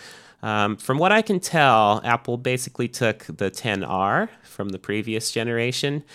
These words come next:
and just, uh, beefed it up in some various ways. Obviously, you know, latest A, A, uh, what is it? A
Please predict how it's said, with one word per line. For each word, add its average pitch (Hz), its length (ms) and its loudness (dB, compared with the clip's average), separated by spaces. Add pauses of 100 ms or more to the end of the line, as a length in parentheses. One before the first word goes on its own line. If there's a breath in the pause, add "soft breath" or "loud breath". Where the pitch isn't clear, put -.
(340 loud breath)
and 98 300 -2
just, 98 320 -6
uh, 92 160 2
beefed - 320 -6
it 95 80 0
up 95 180 -4 (140)
in 110 160 -6
some 98 320 -6
various 95 420 -6
ways. 143 580 -2
Obviously, 98 640 -6
you 85 140 -10
know, 80 160 -8 (240)
latest 92 560 -6
A, 92 560 -2 (340 loud breath)
A, 95 400 -4 (140 loud breath)
uh, 104 180 -10 (160 loud breath)
what 104 140 -10
is 98 100 -12
it? - 140 -12 (400)
A 101 360 -6